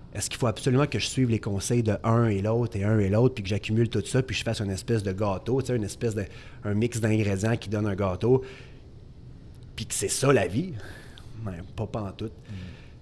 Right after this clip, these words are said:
Speaker 1: Fait que, est-ce que je m'étais trompé ? Un peu. Je m'étais un peu trompé. Je m'étais pas assez écouté. Je m'étais pas assez écouté, Jacob, puis, euh,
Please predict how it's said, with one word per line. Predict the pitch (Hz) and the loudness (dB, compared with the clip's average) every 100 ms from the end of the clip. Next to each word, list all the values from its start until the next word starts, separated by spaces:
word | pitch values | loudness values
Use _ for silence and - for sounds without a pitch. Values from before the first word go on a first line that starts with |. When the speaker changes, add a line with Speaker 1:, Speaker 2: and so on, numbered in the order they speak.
| - | -4
Speaker 1:
Fait | 123 | -4
que, | - | -2
est-ce | 120 - | -4 2
que | 185 | 6
je | 165 | 8
m'étais | 139 - 147 | 6 6 4
trompé ? | - 123 113 - 143 220 - - - - - - - - - - - - - - - - - - - - - | 4 4 4 4 2 2 -4 -16 -16 -18 -16 -18 -18 -16 -16 -16 -16 -16 -16 -16 -18 -18 -18 -18 -18 -10 -4
Un | 117 | -2
peu. | 110 - - - - - - - - - - - - - | -2 -6 -12 -16 -18 -18 -18 -18 -18 -18 -18 -18 -18 -16
Je | - | -8
m'étais | 98 98 | -6 -2
un | 131 110 | 0 2
peu | 135 | 2
trompé. | - 110 101 - 127 - - - - - - | 0 0 -4 -4 -6 -8 -16 -18 -18 -18 -16
Je | - | -6
m'étais | 98 95 | -4 -4
pas | 104 127 | -2 0
assez | 110 131 | 0 -2
écouté. | 113 - - - - - - - - - - - - - - | -2 -6 -10 -12 -14 -16 -16 -16 -16 -16 -18 -18 -18 -18 -12
Je | 95 | -8
m'étais | 95 98 | -6 -2
pas | 131 | 0
assez | - | 2
écouté, | 143 - 160 | 0 4 6
Jacob, | 127 101 123 143 | 6 6 6 4
puis, | - 101 | 2 2
euh, | 98 | 2